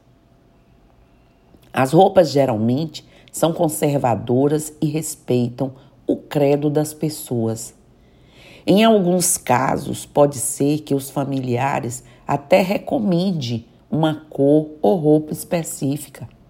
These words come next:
Nesses casos, não é preciso seguir a etiqueta convencional que fala de roupas sóbrias, nas cores escuras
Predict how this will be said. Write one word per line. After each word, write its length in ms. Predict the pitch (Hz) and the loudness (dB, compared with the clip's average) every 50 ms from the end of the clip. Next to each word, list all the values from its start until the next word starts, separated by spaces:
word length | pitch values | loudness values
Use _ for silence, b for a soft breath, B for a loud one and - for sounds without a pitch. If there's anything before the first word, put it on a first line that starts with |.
| b b b b b b b b - - _ _ _ - _ _ _ - B B B B B B B B | b b b b b b b b -20 -20 _ _ _ -20 _ _ _ -20 B B B B B B B B
Nesses 440 | 165 190 226 220 - - - - - | 2 4 4 4 2 0 -6 -8 -4
casos, 500 | - - 147 147 156 147 139 143 139 143 | 0 2 4 4 4 4 2 0 -2 0
não 160 | 147 156 165 | 2 2 2
é 60 | 165 | 0
preciso 520 | 160 - 151 139 127 - - 139 135 135 127 | 0 0 -2 -2 -2 -2 -4 -4 -4 -4 -4
seguir 500 | - - - 120 113 113 123 139 143 135 | -4 -2 -2 -2 0 0 0 2 4 4
a 60 | 131 | 4
etiqueta 600 | 127 123 127 - - - - 120 127 123 - 123 | 4 2 -2 -8 -14 -6 -4 -4 -4 -2 -4 -6
convencional 1040 | - - 131 123 120 117 117 - - - 120 113 107 120 123 123 135 135 131 131 - B B B B B B B | -6 -4 -4 -2 0 -2 -2 -4 -6 -6 -6 -4 -4 -2 -2 0 0 0 0 -2 -6 B B B B B B B
que 140 | - 220 202 | 0 0 0
fala 640 | - - - 151 139 127 131 135 135 - - - - - - - | -2 -2 0 2 2 4 4 2 0 -2 -4 -8 -16 -20 -14 -6
de 140 | 143 151 160 | -2 -2 0
roupas 440 | - - 156 160 156 - 160 147 - | 2 2 2 0 2 0 -4 -4 -4
sóbrias, 960 | - - - - - 143 139 135 - - - - - - - - - - - - b b b b b b b b b b | -4 -4 -4 -2 0 0 2 2 0 0 -2 -2 -2 -4 -4 -8 -12 -20 -20 -20 b b b b b b b b b b
nas 220 | 127 135 - - | 0 0 0 0
cores 340 | - 165 165 160 151 135 135 | 2 4 4 4 4 2 0
escuras 960 | 127 - - - - - - 175 190 196 190 180 180 185 185 - - - | -2 -4 -6 -10 -10 -4 -2 2 4 4 6 6 6 4 2 -2 -10 -12